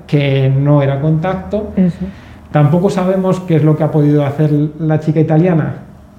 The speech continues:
Speaker 1: al respecto, o sea, no sabemos si ha notificado lo que ha tenido que notificar, estamos, pues, bueno,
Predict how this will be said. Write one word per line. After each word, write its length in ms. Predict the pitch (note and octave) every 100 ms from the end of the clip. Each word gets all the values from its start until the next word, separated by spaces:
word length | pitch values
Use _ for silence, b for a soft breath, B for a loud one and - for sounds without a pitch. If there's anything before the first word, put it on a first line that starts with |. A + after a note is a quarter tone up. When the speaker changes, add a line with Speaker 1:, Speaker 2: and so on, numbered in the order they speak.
| -
Speaker 1:
al 140 | C3+
respecto, 640 | C#3 C3 F#3+ G#3 - G#3 G#3+
o 20 |
sea, 220 | - C#3
no 120 | D3+ D#3
sabemos 340 | D#3+ E3 D#3+
si 140 | E3
ha 120 | D#3 D#3
notificado 680 | E3 D#3 D#3 D#3 D3+ D#3
lo 120 | D3+ C#3
que 80 |
ha 40 | C#3+
tenido 240 | D3+ D3+
que 80 | D3
notificar, 800 | D#3 F3+ G#3+ G#3+ A3 A3 G#3+ - D3+
estamos, 440 | B2+ D#3 D#3+ D#3
pues, 240 | D#3 C3+ A2+
bueno, 200 | C#3